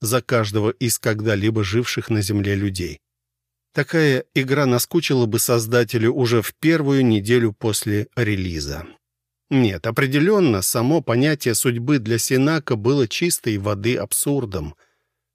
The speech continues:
У людей есть воля, вот и всё, что нужно знать о человеке или о любом другом разумном существе во Вселенной.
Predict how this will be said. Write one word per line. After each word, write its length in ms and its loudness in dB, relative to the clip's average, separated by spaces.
У 120 4
людей 340 4
есть 380 0
воля, 480 2
вот 320 0
и 60 0
всё, 360 0
что 260 -2
нужно 380 2
знать 300 0
о 60 0
человеке 680 0
или 380 2
о 80 0
любом 480 2
другом 400 2
разумном 560 2
существе 640 -2
во 100 -2
Вселенной. 760 -4